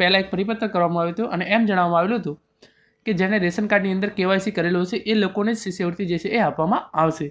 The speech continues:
પરંતુ એના પછી સરકાર દ્વારા ફરીથી એક પરિપત્ર કરવામાં આવ્યો અને એની અંદર એવું કહેવામાં આવ્યું કે આ વર્ષે જો તમારે સ્કોલરશીપ મેળવવી હોય તો જે છે એ તમે રેશન કાર્ડ ઈ કેવાયસી નહીં કરાવો તો ચાલશે, પરંતુ નેક્સ્ટ યરથી જો તમારે સ્કોલરશીપ મેળવવાની હશે તો તમારે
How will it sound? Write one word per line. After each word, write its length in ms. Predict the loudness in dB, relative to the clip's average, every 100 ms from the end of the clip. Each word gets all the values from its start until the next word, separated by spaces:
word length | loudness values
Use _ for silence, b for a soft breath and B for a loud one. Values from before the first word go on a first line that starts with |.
| -10 _ b b b b
પરંતુ 300 | 0 2 2
એના 160 | 2 2
પછી 240 | 0 -2
સરકાર 260 | 0 2 2
દ્વારા 300 | 4 2 2
ફરીથી 340 | 0 2 0
એક 60 | 0
પરિપત્ર 460 | -2 -2 -2 -4 -2
કરવામાં 360 | 0 2 2
આવ્યો 220 | 2 0
અને 80 | -2
એની 180 | 0 0
અંદર 120 | 0 0
એવું 120 | 2 2
કહેવામાં 260 | 2 2
આવ્યું 160 | 0 -6 _ _ _ _ _ _ _ _ -6
કે 100 | -4 4 4
આ 20 |
વર્ષે 240 | 6 2 0
જો 80 | -2
તમારે 240 | 0 -2 -2
સ્કોલરશીપ 420 | -2 -2 -2 -2
મેળવવી 340 | 0 0 2 0
હોય 120 | 0 -6 _ _ b b b b b -6
તો 80 | 0
જે 80 | 0
છે 120 | 2 0
એ 20 | 2
તમે 220 | 2 0 2
રેશન 380 | 0 0 0 2
કાર્ડ 180 | 2 0
ઈ 80 | -2
કેવાયસી 360 | 0 0 0 0
નહીં 120 | 2
કરાવો 220 | 4 4 2
તો 80 | -2 -2 4
ચાલશે, 340 | 4 4 -6 -16 _
પરંતુ 280 | -4 -2 -2 -2 0
નેક્સ્ટ 260 | -2 0
યરથી 260 | 0 0 0
જો 60 | -2
તમારે 280 | -2 -4 -2
સ્કોલરશીપ 320 | -4 -2 -2
મેળવવાની 360 | -2 -2 0 0
હશે 160 | -2 -6 _ _ _ _ -10
તો 80 | -2
તમારે 240 | 0 0